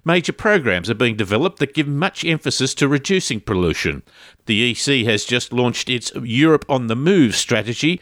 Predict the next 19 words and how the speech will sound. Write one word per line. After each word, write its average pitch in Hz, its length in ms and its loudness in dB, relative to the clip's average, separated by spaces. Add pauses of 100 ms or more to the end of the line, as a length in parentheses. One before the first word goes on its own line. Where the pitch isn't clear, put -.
(160)
for 143 420 4
clean 127 500 2
and 139 280 2
connected 135 520 -2
mobility. 117 640 0 (520)
We 156 120 2
are 143 40 2
getting 165 340 0
more 160 260 2
information. 170 800 0 (300)
The 120 100 4
world's 110 280 4
first 151 420 2
high-accuracy 147 1040 -2
citywide 127 720 2
air 139 200 2
quality 123 440 0
monitoring 117 640 0
system 185 400 -2